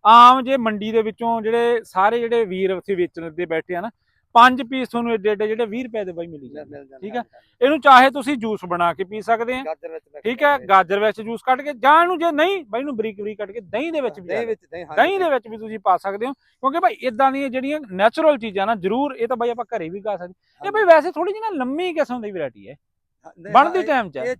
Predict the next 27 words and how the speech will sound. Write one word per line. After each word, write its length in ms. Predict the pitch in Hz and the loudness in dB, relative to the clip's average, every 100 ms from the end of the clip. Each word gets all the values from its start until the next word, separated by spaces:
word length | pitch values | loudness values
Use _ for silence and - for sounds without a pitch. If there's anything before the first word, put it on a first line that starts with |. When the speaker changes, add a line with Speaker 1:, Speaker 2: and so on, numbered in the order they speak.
| - | -8
Speaker 2:
ਚਾਰ 220 | 240 254 | -6 -6
ਮਹੀਨਿਆਂ 260 | 269 247 | -8 -10
ਬਾਅਦ 160 | 226 220 | -8 -10
ਬਣਿਆ 260 | 185 185 180 | -10 -12 -12
ਜੀ, 140 | 202 | -14
ਉਸੇ 160 | 214 - | -14 4
Speaker 1:
ਚਾਰ 360 | 208 226 240 | 8 8 8
Speaker 2:
ਹਾਂ, 60 | 262 | 4
Speaker 1:
ਮਹੀਨਿਆਂ 260 | 269 220 175 | -2 -4 0
ਬਾਅਦ, 160 | 170 | 0
Speaker 2:
ਚਾਰ 80 | 175 | 2
Speaker 1:
ਹਾਂ, 120 | 185 | 0
ਮਨ- 100 | 190 | -2
Speaker 2:
ਮਹੀਨੇ 180 | 202 240 | -6 -12
ਪੂਰੇ 280 | - 247 269 | -16 -14 -12
ਉਸੇ 360 | 254 240 277 | -12 -12 -14
ਦਿਨ 140 | 262 269 | -12 -12
ਹੀ 40 | |
ਲਾਏ 300 | 247 208 208 | -10 -10 -10
ਜੀ, 80 | 214 | -14
ਸਤਾਈ 340 | - 202 214 | -16 -14 -14
ਅਕਤੂਬਰ 380 | 214 208 208 214 | -16 _ _ -20
ਨੂੰ 120 | 220 | -18
ਲੱਗੇ 220 | 190 135 147 | -20 -20 -14
ਆ। 40 | |
Speaker 1:
ਸਤਾਈ 240 | 135 170 | -6 -6
ਅਕਤੂ-, 240 | 170 _ | -6 _